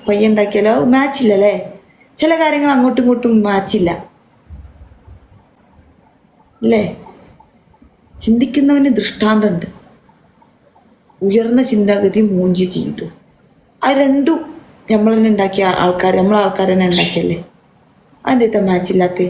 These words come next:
നമുക്ക് ഇങ്ങനത്തെ കാര്യങ്ങളെ കുറിച്ച് സംസാരിക്കാം ഗൈസ്. ഒരു കാര്യം കൂടുതൽ കൂടി വ്യ-, ഒരു കാര്യം കൂടുതൽ വ്യക്തമാക്കുവാനായി ചൂണ്ടിക്കാണിക്കപ്പെടുന്ന പ്രത്യേക വസ്-, oh my God,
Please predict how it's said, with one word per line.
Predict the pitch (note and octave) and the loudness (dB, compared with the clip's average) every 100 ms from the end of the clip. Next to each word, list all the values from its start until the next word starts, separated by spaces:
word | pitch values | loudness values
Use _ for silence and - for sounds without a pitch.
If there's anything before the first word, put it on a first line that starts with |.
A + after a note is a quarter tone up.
| - - - _ _ _ - | -6 -18 -20 _ _ _ -4
നമുക്ക് | C4 C#4+ | 0 2
ഇങ്ങനത്തെ | B3 A#3 A3+ B3 | 2 0 0 0
കാര്യങ്ങളെ | G#3+ G3 F#3+ | 0 0 0
കുറിച്ച് | F#3 E3+ F#3 | 0 -2 -2
സംസാരിക്കാം | D#3+ D#3+ D#3+ D#3 - - | -2 -2 -2 -2 -2 -4
ഗൈസ്. | - - - _ _ _ - - - _ - _ - - - - _ _ _ _ _ _ _ _ | -6 -10 -20 _ _ _ -20 -20 -20 _ -20 _ -20 -20 -20 -20 _ _ _ _ _ _ _ _
ഒരു | - A3 A3 | -2 0 0
കാര്യം | G3+ G3 | 0 0
കൂടുതൽ | G3+ G3+ F#3+ G3+ | -2 -2 -2 -2
കൂടി | G3+ G3+ | -6 -4
വ്യ-, | G2 G2 - - _ _ _ _ - | -2 -2 -6 -16 _ _ _ _ -4
ഒരു | A3 A#3 | -2 0
കാര്യം | A3+ G3+ G3 G#3+ G#3+ | 0 0 2 2 0
കൂടുതൽ | G#3+ G3+ G3+ G3 G3 G#3 G#3+ A3 - - - - _ _ - | 0 -2 -2 0 2 2 0 0 -4 -12 -20 -20 _ _ -6
വ്യക്തമാക്കുവാനായി | F#3+ F#3 - G#3 G3+ F#3+ F#3 - - G3 F#3 F#3 F3+ G3 | -4 -4 -4 -2 0 0 -2 -8 -4 -2 2 2 2 0
ചൂണ്ടിക്കാണിക്കപ്പെടുന്ന | - F#3+ F#3 G3 F#3+ F#3 F#3 - F#3 F#3 F#3 F3+ F#3 A3 - - _ _ - | -2 0 0 0 -2 0 0 -2 -4 -2 -2 0 -2 -4 -10 -20 _ _ -6
പ്രത്യേക | F3+ F3 G3 F#3+ G3+ | -4 -2 -2 0 0
വസ്-, | F#3+ F#3 - - - - - _ - - - B3 | 0 -2 -6 -14 -18 -20 -20 _ -20 -20 -6 0
oh | C4 | 2
my | G#3+ | 0
God, | F3+ G3+ | -2 -2